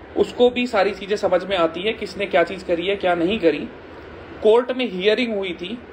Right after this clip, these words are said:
और जो मेरे ऊपर केस लगा था किडनैपिंग का, अपहरण का, दो तीन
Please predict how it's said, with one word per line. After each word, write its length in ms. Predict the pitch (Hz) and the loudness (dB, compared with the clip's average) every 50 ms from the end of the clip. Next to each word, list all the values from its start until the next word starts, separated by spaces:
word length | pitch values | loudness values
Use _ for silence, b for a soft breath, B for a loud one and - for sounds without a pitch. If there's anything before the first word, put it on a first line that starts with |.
| - - - - - - - - - - | -20 -20 -20 -20 -20 -18 -16 -6 2 6
और 380 | 175 190 202 202 208 214 - 175 | 6 8 8 6 4 0 -4 -2
जो 120 | 208 220 220 | 0 0 0
मेरे 200 | 220 220 214 220 | 0 0 0 0
ऊपर 220 | 220 220 - 190 - | 0 0 -2 -4 -4
केस 320 | - - 214 226 220 - | -4 -4 -4 -4 -4 -2
लगा 240 | 214 202 185 185 180 180 | -2 0 2 2 2 2
था 160 | 180 190 196 233 254 - - | 2 0 0 0 -2 -6 -4
किडनैपिंग 580 | - 185 185 180 175 170 170 170 - 202 190 160 | -2 -2 -2 0 2 2 2 2 0 -4 -4 -4
का, 100 | 165 - - - - - - - - - - | -8 -10 -10 -14 -20 -20 -20 -18 -12 -2 0
अपहरण 460 | 165 170 - 190 196 196 202 202 202 | 0 2 4 4 4 4 4 2 2
का, 160 | - - 190 247 - - - - - - - - - - - - - - - | 0 0 0 0 -4 -10 -20 -20 -20 -20 -20 -20 -20 -20 -20 -20 -18 -10 2
दो 160 | 170 208 233 | 4 4 4
तीन 240 | 233 277 277 285 285 | 4 2 -4 -6 -6